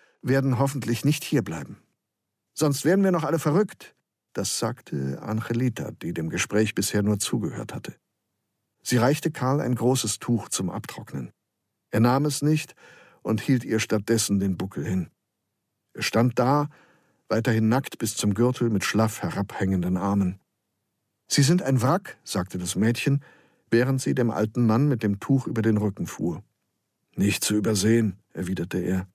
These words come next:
Karl wandte sich dem Mädchen zu, sie reichte ihm sein Hemd und musterte ihn von vorn.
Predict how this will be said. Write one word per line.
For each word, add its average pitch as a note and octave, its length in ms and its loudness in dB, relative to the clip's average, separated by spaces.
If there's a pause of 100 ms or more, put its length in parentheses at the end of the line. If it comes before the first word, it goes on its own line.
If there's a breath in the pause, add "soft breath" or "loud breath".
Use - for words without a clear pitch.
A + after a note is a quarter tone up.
(640)
Karl C3+ 360 2
wandte C#3+ 260 0
sich C#3 160 -2
dem A2+ 160 2
Mädchen B2 400 2
zu, B2+ 320 0
sie C3 200 2
reichte A2 340 0
ihm A#2+ 160 2
sein A2 160 4
Hemd A#2 360 2
und C3+ 240 -2
musterte A#2 440 2
ihn G#2+ 180 0
von G#2+ 180 -2
vorn. - 340 -10